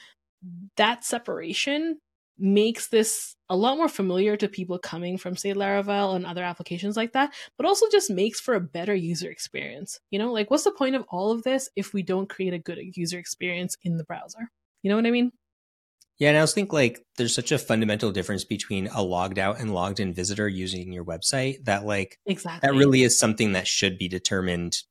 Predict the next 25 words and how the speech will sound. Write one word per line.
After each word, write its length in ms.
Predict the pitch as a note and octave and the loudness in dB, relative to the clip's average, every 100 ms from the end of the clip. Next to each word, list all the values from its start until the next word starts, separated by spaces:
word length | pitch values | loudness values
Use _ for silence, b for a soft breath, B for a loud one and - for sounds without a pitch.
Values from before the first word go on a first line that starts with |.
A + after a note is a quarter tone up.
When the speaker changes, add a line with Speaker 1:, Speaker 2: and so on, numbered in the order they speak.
| - | -12
Speaker 2:
well 360 | G2+ G#2 G2+ | 0 4 4
before, 720 | G2 F2 - G2 F2+ F2+ E2+ - _ | 2 -4 -4 -2 0 0 -2 -10 _
<laughs> 160 | _ - | _ -2
you 100 | B2 | 4
know, 300 | B2+ G#2 G2 B B _ | 6 4 0 B B _
you 100 | A2 | 0
get 200 | G#2+ G2+ | 2 2
into, 260 | G2+ G2 G2+ | 2 -2 -2
like, 260 | F2+ F2 | -2 -4
Speaker 1:
Yeah. 80 | - C#3 _ _ _ | -8 -14 _ _ _
Speaker 2:
the, 240 | G#2+ G2+ A2 | -4 -4 -2
the, 400 | G#2+ F#2 F2+ F2+ | 0 0 0 -2
the 80 | G#2 | -2
user's 360 | G2 F#2 F2+ - | 0 -2 -4 -6
browser, 580 | F2 F#2 F2+ F2 E2+ G#2+ | -8 -4 -4 -4 -6 -6
like, 280 | F2 E2+ F#2+ | -6 -6 -6
running 360 | F2 E2+ F2 - | -6 -6 -10 -14
client-side 400 | - F#2+ F2+ F2+ | -4 -2 -2 -4
JavaScript 520 | E2 D#2+ - - E2+ - | -6 -6 -8 -8 -12 -12
and 120 | G#2+ | -10
stuff. 220 | - - | -8 -2
So 320 | - F#2+ E2 - B B B B B B _ _ | 2 4 2 -4 B B B B B B _ _
Speaker 1:
Yeah, 160 | G3+ D3 | -6 -2
I 80 | F#3 | -2
agree. 340 | D#3 - F#3 | -4 -8 -14